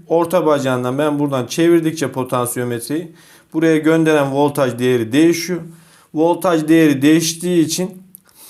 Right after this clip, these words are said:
surge drain arasından kanalı açıp kapatıyor. Kanalı açıp kapattıkça voltaj düşüyor. Bu da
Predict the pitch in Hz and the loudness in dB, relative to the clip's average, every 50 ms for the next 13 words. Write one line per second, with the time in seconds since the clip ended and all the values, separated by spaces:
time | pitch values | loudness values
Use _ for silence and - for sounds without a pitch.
0 | - _ - - - 180 175 175 175 175 175 175 170 175 170 170 165 151 147 139 | -20 _ -14 -6 -2 0 2 2 0 0 0 0 2 2 2 2 2 2 2 2
1 | 135 127 131 143 156 170 175 190 180 - - - 175 175 175 170 170 170 160 147 | 2 0 -2 -2 -4 -6 -6 -8 -12 -10 -6 -2 -2 0 2 2 2 2 2 0
2 | 127 - 127 - - 117 107 - 110 104 104 - 107 107 - 156 156 156 156 156 | -2 -4 -8 -6 -4 -4 -4 -2 -4 -6 -6 -6 -10 -8 -4 -4 -2 -2 -2 0
3 | 151 151 156 160 160 165 170 165 - 165 165 165 175 165 156 156 156 - 151 139 | 0 0 0 0 -2 -4 -8 -6 -4 -4 -4 0 0 -2 -2 -2 -6 -10 -12 -12
4 | - - 170 170 - - 156 165 170 170 170 165 165 160 147 127 117 110 - - | -10 -6 -6 -6 -4 -4 -2 0 2 2 2 2 2 0 0 0 -2 -4 -6 -6
5 | - 156 160 156 160 160 156 165 165 - - | -6 -8 -6 -4 -4 -2 -2 -2 -4 -4 -8